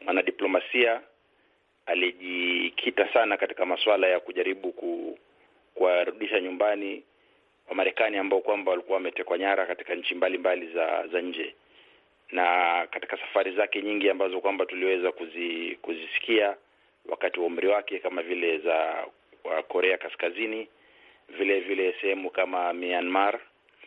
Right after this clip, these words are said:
na sehemu kama, kama Iraq, kwa sababu alikuwa ni mtu aliyekuwa na upeo mwingi sana wa kidiplomasia na akajiwezesha ku-, kuweka uhusiano na viongozi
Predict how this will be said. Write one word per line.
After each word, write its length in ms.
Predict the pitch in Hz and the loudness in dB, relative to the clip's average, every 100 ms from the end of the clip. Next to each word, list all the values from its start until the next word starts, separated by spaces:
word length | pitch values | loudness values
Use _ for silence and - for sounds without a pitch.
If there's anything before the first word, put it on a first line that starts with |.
| - _ | -20 _
na 160 | 92 95 | -8 -2
sehemu 300 | 104 101 98 | 0 0 0
kama, 760 | 90 98 92 90 87 87 85 - - _ - | -2 -2 0 0 0 2 0 -2 -10 _ -6
kama 220 | - 90 | -2 0
Iraq, 340 | 87 87 80 - | 2 2 -2 -8
kwa 120 | 90 | -6
sababu 200 | 104 98 | -2 0
alikuwa 260 | 95 95 107 | -2 0 -2
ni 120 | 101 | -2
mtu 460 | 117 139 131 131 139 - - - - _ _ | -4 -2 -2 -2 -4 -10 -20 -20 -20 _ _
aliyekuwa 480 | 95 98 98 104 104 | 0 2 2 0 0
na 140 | 101 | 0
upeo 420 | 98 98 113 110 | -2 -2 0 0
mwingi 360 | 104 120 127 110 | 0 0 0 0
sana 220 | 123 113 | 0 2
wa 80 | 101 | 0
kidiplomasia 920 | 95 101 - 101 98 - 131 104 98 - _ _ - _ _ _ - | -2 -10 -6 -4 -4 -4 -2 0 0 -6 _ _ -20 _ _ _ -10
na 360 | 92 95 92 | -2 0 2
akajiwezesha 880 | 110 - 98 101 101 101 120 - 120 | 0 2 0 2 0 2 2 4 2
ku-, 600 | 110 - 98 98 95 92 87 - | 0 -6 -4 0 0 0 -2 0
kuweka 340 | 104 107 107 | 0 2 0
uhusiano 680 | 98 92 - 110 113 110 107 | -2 -2 0 2 2 0 0
na 120 | 101 | 0
viongozi 840 | 90 98 98 110 117 107 117 127 | 0 -2 0 0 0 -2 -10 -10